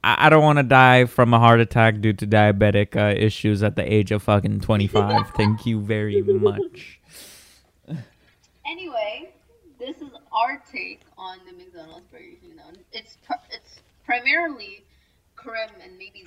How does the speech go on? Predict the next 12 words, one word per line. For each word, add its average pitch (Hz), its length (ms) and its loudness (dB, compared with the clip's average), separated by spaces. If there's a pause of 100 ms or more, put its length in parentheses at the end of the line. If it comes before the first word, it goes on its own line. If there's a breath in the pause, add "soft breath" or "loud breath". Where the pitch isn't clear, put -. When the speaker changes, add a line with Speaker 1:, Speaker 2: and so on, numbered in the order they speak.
(120)
Speaker 2:
Lai's 359 640 -14
take, 370 240 -20
because - 260 -20
I 220 200 -16
still 202 260 -20
believe 165 260 -20
that - 120 -20
McDonald's - 520 -20
is - 80 -20
superior, 180 640 -20 (160)
like 214 180 -20 (540)
the 226 80 -20